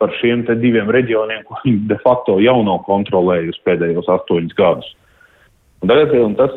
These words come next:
tas ir tas, kas izraisīs jautājumu, vai būs karš vai ne. Un šī te provokācija, šis te gājiens ir faktiski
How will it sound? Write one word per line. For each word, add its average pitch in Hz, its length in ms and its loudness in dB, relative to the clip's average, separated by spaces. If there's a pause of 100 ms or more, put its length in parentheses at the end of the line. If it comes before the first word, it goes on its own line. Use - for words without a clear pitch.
(100)
tas 151 240 0
ir 113 160 0
tas, 113 200 0
kas 95 160 -6
izraisīs 95 760 -2
jautājumu, 101 460 2
vai 87 100 -2
būs 123 240 -2
karš 120 240 0
vai 95 160 0
ne. 120 160 -2 (400)
Un 90 120 -2
šī 147 240 2
te - 120 2
provokācija, 90 840 -2
šis 135 240 -2
te 101 140 0
gājiens 90 580 0
ir 92 140 -4
faktiski 113 420 -4